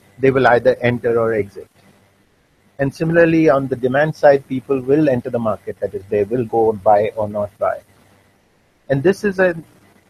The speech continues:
interaction among the suppliers and consumers, producers and consumers, and the price emerges as a relation, as a consequence of their uncoordinated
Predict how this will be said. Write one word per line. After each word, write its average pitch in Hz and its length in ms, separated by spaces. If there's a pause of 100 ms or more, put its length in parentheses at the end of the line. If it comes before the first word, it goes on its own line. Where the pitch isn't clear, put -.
(240)
interaction 180 640
among 151 400
the 139 160
suppliers 147 920
and 127 260
consumers, 120 760
producers 120 460
and 113 160
consumers, 110 540 (1000)
and 156 140
the 180 80
price 175 460
emerges 185 640
as 170 220
a 170 100
relation, 139 500
as 131 200
a 143 240 (260)
consequence 180 640
of 160 240
their 151 360 (760)
uncoordinated 156 880